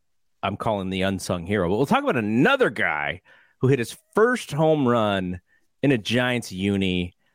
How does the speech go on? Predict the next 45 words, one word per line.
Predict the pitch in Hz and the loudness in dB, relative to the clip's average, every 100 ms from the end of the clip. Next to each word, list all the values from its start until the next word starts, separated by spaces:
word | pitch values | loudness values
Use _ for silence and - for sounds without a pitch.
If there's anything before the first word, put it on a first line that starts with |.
| _ - 87 | _ -20 -6
Donovan | - 123 139 160 143 143 135 120 104 | 0 2 2 2 2 2 2 -2 -6
Walton. | 95 92 104 110 113 110 90 85 82 - _ _ _ _ - - | -6 0 2 2 0 -2 -2 -4 -8 -14 _ _ _ _ -12 -2
And | 190 | 0
it | |
was | 202 | 4
actually | 170 214 - | 4 2 2
a | 143 | 0
grand | 127 120 104 | 2 0 -2
slam, | - 127 127 98 | -2 0 0 -2
so | 95 | -6
it | |
was | 95 | -8
good | - 147 156 | 0 0 0
to | 135 | -4
see | 151 120 | 0 2
him. | 113 110 - - _ _ _ | 0 -4 -14 -20 _ _ _
I | - 190 | -4 -4
kinda | 269 392 392 | -2 0 4
was | 302 123 | 2 2
wondering | 95 98 135 247 254 165 117 | -2 0 2 2 2 2 2
about | 101 98 | 0 0
him, | 87 107 101 95 101 | -2 0 0 0 -2
like, | 101 - | -2 -2
how | 190 262 | -2 0
long | 151 151 190 | 2 2 0
is | 131 | 0
he | 113 | 0
gonna | 107 | -2
stay | - 113 | -2 0
on | 101 | 0
this | 80 - | -4 -2
roster? | 170 180 156 - 165 147 | 2 2 0 0 2 2
Are | |
they | 123 | 2
gonna | 120 107 | 2 2
do | 107 | 2
any | 110 | 0
sort | - 104 | 0 0
of | 90 | 0
dance | - 117 127 | 0 -2 -2
with | 120 - | -4 -2
him? | 147 | -2
Does | 131 151 | -2 0
he | |
have | - | 0